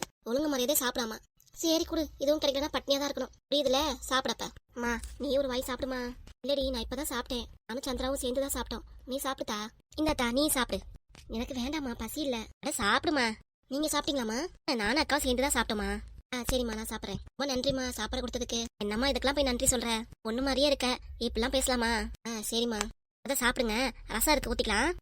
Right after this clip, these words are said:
என்ன பாட்டி, ரசம் இருக்கா? எடுத்துட்டு வாங்க, சாப்பிடலாம். சாப்பாடு சூப்பரா இருக்கு, சாம்பார் செம்மையா இருக்கு பாட்டி.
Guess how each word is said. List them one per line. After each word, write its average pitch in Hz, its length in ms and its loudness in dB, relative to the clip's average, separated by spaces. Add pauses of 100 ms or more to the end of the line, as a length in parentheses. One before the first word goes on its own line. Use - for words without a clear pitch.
என்ன 254 200 0
பாட்டி, 285 240 2
ரசம் 294 240 4
இருக்கா? 254 180 4 (960)
எடுத்துட்டு 320 280 2
வாங்க, 254 200 4
சாப்பிடலாம். 254 420 2 (600)
சாப்பாடு 247 320 2
சூப்பரா 302 280 4
இருக்கு, 254 200 2 (140)
சாம்பார் 269 340 2
செம்மையா 262 240 6
இருக்கு 254 160 -2
பாட்டி. 254 180 8